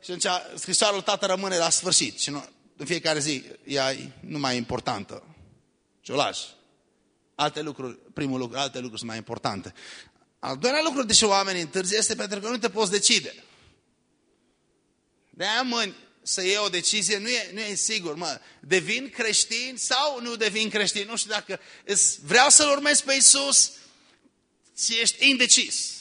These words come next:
Și a, a, lasă că mai ascult, mai citesc și amâni.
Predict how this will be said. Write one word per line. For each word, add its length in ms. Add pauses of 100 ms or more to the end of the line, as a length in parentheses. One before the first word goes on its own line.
(260)
Și 100
a, 160
a, 500
lasă 300
că 120
mai 260
ascult, 480
mai 160
citesc 540
și 160
amâni. 360